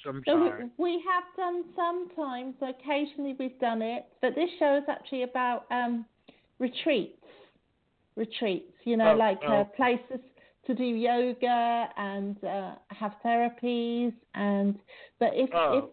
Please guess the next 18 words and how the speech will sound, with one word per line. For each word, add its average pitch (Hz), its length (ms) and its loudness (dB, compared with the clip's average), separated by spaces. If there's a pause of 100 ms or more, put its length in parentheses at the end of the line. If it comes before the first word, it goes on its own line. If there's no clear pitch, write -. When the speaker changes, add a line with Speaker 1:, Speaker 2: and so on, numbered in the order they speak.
(120)
Speaker 2:
if - 100 -10
Ca- 277 60 -6 (120)
Speaker 1:
okay. 117 100 -10 (200)
Speaker 2:
Catherine 285 480 0
Deep, 269 320 -2 (100)
Dietmar 247 400 0
want 240 160 2
to 226 100 -2 (120)
say 240 260 2
anything 220 440 -2
about 202 460 -6
that, 277 200 -4
do - 220 -14
you - 20 -6
want 277 140 -4
to 277 180 -10
say 285 160 4
anything? 302 420 -6